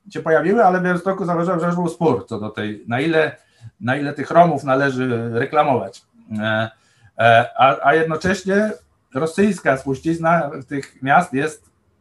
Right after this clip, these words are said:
zupełnie wyparta, a nawet prawosławna, to mnie najbardziej ten Białystok uderzył, cały tekst napisałem o tej wielokulturowości Białymstoku, która jest taka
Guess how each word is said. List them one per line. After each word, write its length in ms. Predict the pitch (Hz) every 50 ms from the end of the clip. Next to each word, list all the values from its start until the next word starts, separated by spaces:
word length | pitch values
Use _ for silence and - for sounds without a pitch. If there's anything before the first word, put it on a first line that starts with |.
| _ _ _ _ _ -
zupełnie 640 | 104 117 127 - - 170 170 143 120 117 113 110 113 - -
wyparta, 640 | - 123 117 - 151 151 143 - - 165 196 220 214 - _ _ _ _ _ -
a 100 | 110 120
nawet 480 | 139 147 175 185 180 190 190 190 -
prawosławna, 640 | _ - 170 160 160 160 - 170 170 151 139 135 131
to 120 | - 147
mnie 120 | 151 160 156
najbardziej 460 | 156 156 151 160 165 160 151 151 147
ten 100 | 143 135
Białystok 480 | 139 147 165 170 165 - - 107 - -
uderzył, 360 | 117 123 117 110 101 101 98
cały 240 | 135 127 120 120 113
tekst 300 | 123 120 - - - _ _ _ _ _ _ _ _ _ _
napisałem 360 | 127 127 135 - 170 156 143
o 60 | 135 131
tej 140 | 139 131
wielokulturowości 760 | 127 135 135 131 - 147 135 135 160 160 160 170 170 - 135 127
Białymstoku, 460 | 131 123 117 - - 151 139 - -
która 220 | - - 135 135
jest 120 | 135 135 -
taka 320 | 127 123 135 131 - -